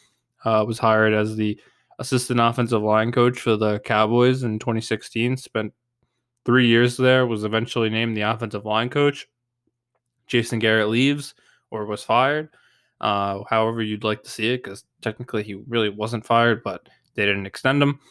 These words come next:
Um, Jason Garrett comes to New York as the offensive coordinator. Mark Colombo gets brought in.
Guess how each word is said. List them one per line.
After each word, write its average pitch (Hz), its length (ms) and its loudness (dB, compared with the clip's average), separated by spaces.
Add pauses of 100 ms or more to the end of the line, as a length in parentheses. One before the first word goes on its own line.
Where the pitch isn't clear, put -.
(380)
Um, 104 560 -2 (280)
Jason 123 260 2
Garrett 117 180 4
comes 113 260 0
to - 60 -4
New 110 100 2
York 139 440 2 (680)
as 104 220 -6
the 107 160 -2
offensive 107 320 -6
coordinator. 127 560 2
Mark 113 200 -2
Colombo 110 600 -2
gets 110 200 -6
brought 110 480 -6
in. 110 440 -6